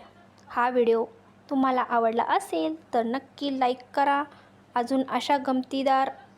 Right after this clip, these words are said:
आणि जीवन बदलणाऱ्या गोष्टी ऐकण्यासाठी आपल्या चॅनलला नक्की सबस्क्राईब करा. चला तर पुन्हा भेटू.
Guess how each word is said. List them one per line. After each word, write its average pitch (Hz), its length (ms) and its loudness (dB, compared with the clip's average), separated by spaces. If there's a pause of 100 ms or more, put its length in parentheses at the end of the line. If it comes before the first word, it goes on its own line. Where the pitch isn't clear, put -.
आणि 262 320 0
जीवन 269 400 -2
बदलणाऱ्या 254 480 2
गोष्टी 262 460 0
ऐकण्यासाठी 254 720 -4 (520)
आपल्या 294 480 0
चॅनलला 240 480 0
नक्की 294 440 -4
सबस्क्राईब 262 480 -2
करा. - 320 -2 (1040)
चला 269 240 2 (100)
तर 262 80 2
पुन्हा 269 420 0
भेटू. 262 360 2